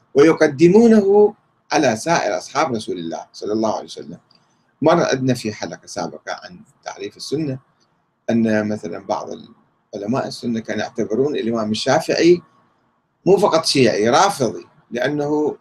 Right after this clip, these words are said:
مثلًا يفضل علياً على عثمان. أيضًا هذا تعريف أوسع بعد. ولكن شيخ الطائفة الإمامية الاثني عشرية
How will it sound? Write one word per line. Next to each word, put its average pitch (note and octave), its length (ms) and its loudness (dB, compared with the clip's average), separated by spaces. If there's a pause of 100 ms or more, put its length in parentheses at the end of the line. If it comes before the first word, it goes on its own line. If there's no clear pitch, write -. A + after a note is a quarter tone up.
مثلًا A2+ 200 -6
يفضل A#2 640 -2 (380)
علياً D#3 340 4
على D#3+ 180 4
عثمان. F2 460 -4 (680)
أيضًا C#3+ 300 0
هذا B2+ 60 -2
تعريف A#2+ 400 -4
أوسع D#3+ 340 -2
بعد. - 240 -14 (4000)
ولكن D3 400 0
شيخ F#3 300 -6
الطائفة D#3+ 520 -8
الإمامية C3 880 -2
الاثني C#3 800 -4
عشرية F2+ 580 -10